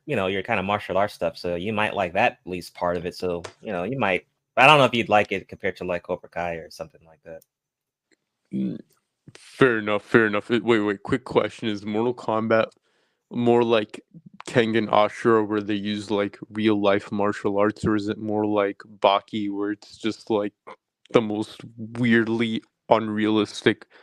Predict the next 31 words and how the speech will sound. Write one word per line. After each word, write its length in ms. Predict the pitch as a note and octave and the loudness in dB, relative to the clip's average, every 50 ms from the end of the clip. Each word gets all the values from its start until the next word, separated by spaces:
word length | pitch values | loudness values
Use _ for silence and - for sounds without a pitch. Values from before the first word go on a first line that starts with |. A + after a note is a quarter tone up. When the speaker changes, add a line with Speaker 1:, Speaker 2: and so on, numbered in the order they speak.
| _ _ _ _ _ _ _ _ _ - | _ _ _ _ _ _ _ _ _ -20
Speaker 2:
feats 460 | - - - - A2+ G#2+ - - - | -18 -10 -4 -2 -2 -2 -2 0 -2
of 100 | G#2 F#2+ | -2 -2
strength? 600 | - - - - G#2 G2 G2+ G2+ F#2+ - - _ _ _ _ _ _ _ _ _ _ _ _ | -4 -8 -4 0 0 0 0 -2 -8 -14 -20 _ _ _ _ _ _ _ _ _ _ _ _
Speaker 1:
There's 260 | - C#3+ D#3+ D#3 - | -2 0 0 0 0
martial 400 | B2+ A#2+ B2 C3 B2+ - A#2 G#2 | 2 4 4 4 4 2 4 6
arts, 280 | A2 A#2+ B2+ B2+ - - - - | 8 8 6 6 4 -2 -10 -6
but 220 | G#2+ - G2+ F2 | -2 -2 0 2
then 200 | A2 A2+ A#2 A#2 | 2 2 2 2
there's, 240 | G#2+ G2+ G2 - - | 2 0 -2 -2 0
like, 220 | A2 G2+ F#2+ E2+ | 2 2 4 4
added, 340 | E2+ F#2 G2+ G2 F#2+ F2 E2 - - | 4 4 4 4 2 0 -2 0 2
like, 140 | F#2 F2+ - | 2 2 2
supernatural 680 | - A2 F#2+ - F#2+ F#2+ F#2+ F#2+ F#2+ - - F2+ F2+ | 0 -2 0 0 0 2 2 2 0 -2 -6 -8 -8
superpowers 800 | - - F#2 - - F2+ - - F2 F2 F2+ F2+ F2 F2 E2+ - | -6 -8 -8 -6 -8 -8 -4 -2 -2 0 0 0 -2 -2 -4 -6
and 100 | D2 - | -12 -6
special 320 | - G2 F#2 - - G2 | -4 -4 -4 -2 -4 -6
abilities 480 | F2 - F2 F2 F2 E2+ E2+ E2+ - - | -6 -4 -6 -6 -6 -6 -8 -10 -12 -14
and 80 | E2 | -12
stuff 220 | - - - - - | -10 -10 -10 -10 -10
like 100 | - - | -12 -12
that. 180 | - D2 C#2+ - _ _ _ _ _ _ _ _ _ _ _ - | -12 -14 -14 -16 _ _ _ _ _ _ _ _ _ _ _ 2
Speaker 2:
Okay, 340 | D#3+ D#3+ D3+ - C#3 A#2+ A#2 | 4 4 2 0 -4 -6 -2
so 140 | - C3 | 0 2
it's 140 | B2 A#2+ - | 2 2 4
a 40 | B2 | 4
lot 220 | A#2+ A#2 A2+ A2+ - | 4 4 4 2 -2
closer 400 | - - A#2 A2+ - - B2 A2+ | -2 -2 -2 -2 0 -2 -2 0
to, 180 | A2 A2 G#2+ | 0 0 0
like, 260 | G#2+ A2 A2 G#2+ F#2+ - | -2 -2 -2 -4 -4 -6
real 280 | G2+ G2+ G#2 G#2 G2 | -6 -6 -4 -4 -4
life? 420 | G2 G2+ G#2 G#2+ G#2+ - - _ | -4 -4 -4 -4 -6 -10 -16 _